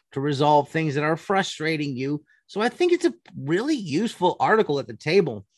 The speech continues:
The next one is written by this person, Kira Magrann, I believe it's pronounced, M A G R A N N.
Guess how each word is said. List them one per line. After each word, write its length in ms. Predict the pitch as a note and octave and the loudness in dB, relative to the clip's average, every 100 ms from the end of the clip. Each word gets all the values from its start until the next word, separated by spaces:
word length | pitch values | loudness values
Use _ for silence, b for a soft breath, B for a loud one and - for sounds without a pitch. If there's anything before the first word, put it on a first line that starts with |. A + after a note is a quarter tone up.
| b b b b b b b _ - | b b b b b b b _ -2
The 180 | E3 | 2
next 320 | A3 C4+ D4+ C#4+ | 4 4 0 -2
one 260 | C4+ A#3+ | 0 0
is 180 | G#3 F3+ | 0 -2
written 260 | F3 G#3+ G#3+ | 0 0 0
by 180 | G3 F#3+ | 2 2
this 200 | F3+ - | 0 -2
person, 460 | G3 F3+ F3 D#3+ | -4 -2 -2 -4
Kira 500 | - A#3+ C4+ C#4+ C#4 - _ _ - | -4 -2 0 2 0 -4 _ _ -6
Magrann, 920 | C#3 D3+ F3+ B3 B3+ D#4 D#4+ D#4+ C#4 | -2 2 4 2 0 -2 0 -2 -6
I 100 | - | -6
believe 340 | A#3+ C#4 D4 C#4+ | -4 0 0 -2
it's 100 | C#4+ | -6
pronounced, 420 | - C#4+ D4 - | -2 0 0 0
M 120 | G#3+ | 2
A 120 | A#3 G#3+ | 2 2
G 220 | G3+ A3 | 0 0
R 140 | G3+ | 2
A 240 | E3+ F3 F#3+ | 2 4 4
N 140 | F#3 | 0
N. 260 | B2 D#3+ | -2 -6